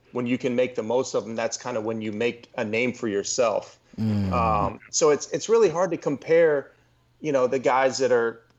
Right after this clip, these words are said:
Speaker 1: eighty percent, eighty-two, eighty-four, seventy-five. It, it's really hard to compare that. I mean, every kicker in the N F L is really good.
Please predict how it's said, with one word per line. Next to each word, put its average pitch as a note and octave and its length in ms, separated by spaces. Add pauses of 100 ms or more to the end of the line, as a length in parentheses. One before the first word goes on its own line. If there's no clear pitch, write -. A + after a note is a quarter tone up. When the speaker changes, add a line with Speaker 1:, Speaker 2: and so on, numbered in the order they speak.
Speaker 1:
eighty D#3 260
percent, C#3 600
eighty-two, C#3 960
eighty-four, C3+ 840 (420)
seventy-five. C3+ 1040
It, C#3 240
it's - 200
really D3+ 240
hard B2+ 260
to C3 60
compare B2+ 420
that. G2 260
I A#2 40
mean, A#2+ 220 (380)
every F3+ 280
kicker D#3 340
in C3+ 80
the A#2+ 120
N A#2 80
F A2+ 180
L A2+ 200
is G#2 180
really G#2+ 320
good. F#2+ 320